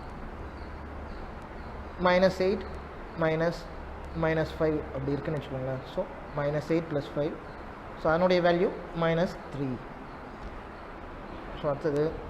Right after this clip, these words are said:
மைனஸ் ட்வென்டி மைனஸ் மைனஸ் ஒன்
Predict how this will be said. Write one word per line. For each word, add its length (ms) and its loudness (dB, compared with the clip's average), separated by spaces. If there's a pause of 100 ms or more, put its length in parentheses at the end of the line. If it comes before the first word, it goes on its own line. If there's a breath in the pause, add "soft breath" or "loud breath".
(220)
மைனஸ் 300 2 (100)
ட்வென்டி 400 2 (1600)
மைனஸ் 380 2 (1600)
மைனஸ் 300 4 (120)
ஒன் 80 4